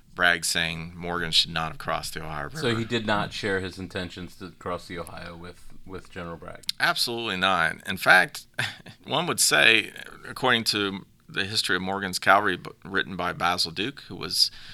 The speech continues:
Speaker 1: Morgan's second in command, uh, Basil Duke said that Morgan had his mind fixed on crossing the Ohio River as early as March of eighteen sixty-three.
Speaker 2: Wow.
Speaker 1: And that's when the first,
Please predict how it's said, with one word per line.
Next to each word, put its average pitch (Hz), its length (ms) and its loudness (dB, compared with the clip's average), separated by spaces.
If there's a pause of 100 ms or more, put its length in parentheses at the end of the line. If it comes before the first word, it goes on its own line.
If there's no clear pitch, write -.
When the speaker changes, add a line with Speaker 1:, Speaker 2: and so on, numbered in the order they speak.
(200)
Speaker 1:
Morgan's 90 340 0
second 92 280 0
in 82 80 -10
command, 87 400 -8 (680)
uh, 92 140 -8
Basil 117 360 2
Duke 127 200 -6
said 98 300 4
that 85 180 0
Morgan 107 300 -2
had 98 220 2
his 90 160 0
mind 98 300 0
fixed - 460 -2
on 101 160 -8
crossing 98 680 2
the 95 80 -6
Ohio 90 360 -4
River 87 440 -6
as - 140 -10 (120)
early 110 580 0
as 87 600 -2 (240)
March 92 400 0
of 85 140 -6
eighteen - 340 -10
sixty-three. - 760 -12 (120)
Speaker 2:
Wow. 92 300 -8 (500)
Speaker 1:
And 104 100 -6
that's 117 320 2
when 113 280 4
the - 80 0
first, - 360 0